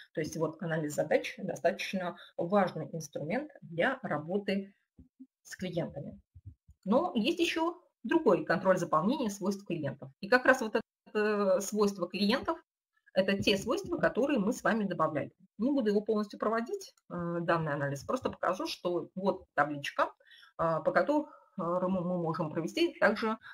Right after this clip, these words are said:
э, контроль заполнения и сформировать задачи, которые нам необходимо, э, будет проконтролировать по нашим сотрудникам, по заполнению карточки. А заполнение карточки, оно достаточно, э, важно.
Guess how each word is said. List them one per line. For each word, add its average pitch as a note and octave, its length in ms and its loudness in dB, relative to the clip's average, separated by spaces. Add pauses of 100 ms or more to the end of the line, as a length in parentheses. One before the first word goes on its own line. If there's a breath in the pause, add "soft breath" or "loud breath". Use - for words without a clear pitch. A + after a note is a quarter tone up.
(100)
э, E3+ 300 -2
контроль G3 340 -2
заполнения C#3 720 -4
и B3+ 80 -2
сформировать F3+ 760 0 (380)
задачи, E3+ 880 0 (280 loud breath)
которые F3+ 500 0
нам D#3+ 300 0
необходимо, D3+ 800 -2 (440)
э, G3+ 140 -2
будет B3 420 -2
проконтролировать A3 960 -4
по B3+ 360 -2 (1300)
нашим F3+ 360 0
сотрудникам, D#3+ 720 -4
по B3 140 4
заполнению F3+ 520 0
карточки. - 640 -6 (240 loud breath)
А F#3 80 6
заполнение F3+ 500 2
карточки, D4+ 460 2
оно A3 240 2
достаточно, F3 800 -2 (180 loud breath)
э, E3+ 40 -6
важно. E3 640 -2